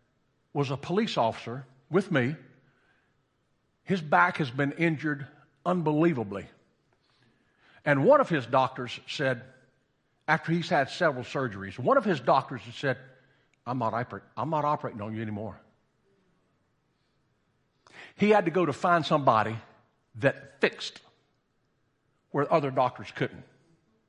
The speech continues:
And that doctor said, "I can help you," and he has. The man's walking, and he's walking greatly. Hallelujah.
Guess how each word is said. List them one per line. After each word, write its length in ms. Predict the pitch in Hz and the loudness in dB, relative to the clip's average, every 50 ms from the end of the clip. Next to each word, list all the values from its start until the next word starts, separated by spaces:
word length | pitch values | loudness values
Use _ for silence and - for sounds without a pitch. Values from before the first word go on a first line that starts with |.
| _ _ _ _ _ _ _ _ _ _ _ _ _ _ _ _ _ _ _ - | _ _ _ _ _ _ _ _ _ _ _ _ _ _ _ _ _ _ _ -2
And 180 | 131 120 110 104 | -2 -2 0 2
that 240 | 151 214 233 220 - | 4 4 4 2 2
doctor 320 | 147 120 117 - 131 117 | 0 -2 -2 -4 -8 -8
said, 360 | - - 123 117 107 95 - - - _ - | -6 -4 -2 -2 -4 -4 -10 -20 -14 _ -2
"I 120 | 139 139 135 | 0 0 0
can 120 | - 123 | -2 -6
help 320 | 95 131 143 120 - - | -4 -2 -2 -2 -2 -6
you," 100 | 92 90 - _ - | -12 -16 -14 _ -6
and 200 | 139 123 113 95 | -4 -4 -4 -4
he 200 | 87 127 107 90 | -4 -4 -4 -4
has. 340 | 95 113 95 80 - - - - - - _ _ _ _ _ _ _ _ _ _ _ _ _ _ _ _ _ _ _ _ | -4 -4 -6 -6 -10 -14 -18 -20 -20 -20 _ _ _ _ _ _ _ _ _ _ _ _ _ _ _ _ _ _ _ _
The 100 | - 90 | -12 -8
man's 300 | 82 90 - 113 120 120 | -6 -4 -2 -2 -2 -2
walking, 400 | 135 127 117 101 92 - 85 73 - _ _ _ _ _ _ _ _ - - - - - _ _ _ - | -2 0 0 -2 -2 -4 -10 -16 -18 _ _ _ _ _ _ _ _ -20 -20 -20 -20 -20 _ _ _ -8
and 120 | 104 104 | -6 -4
he's 140 | 107 95 104 | -4 -4 -2
walking 380 | 113 120 120 120 - 120 120 113 | -2 -2 -2 -2 -2 -4 -4 -2
greatly. 340 | 117 113 107 107 - 90 - - | -2 -2 -2 -2 -4 -10 -8 -4
Hallelujah. 580 | - 120 123 131 131 131 139 151 170 190 202 | -2 0 2 4 4 4 4 4 2 0 -2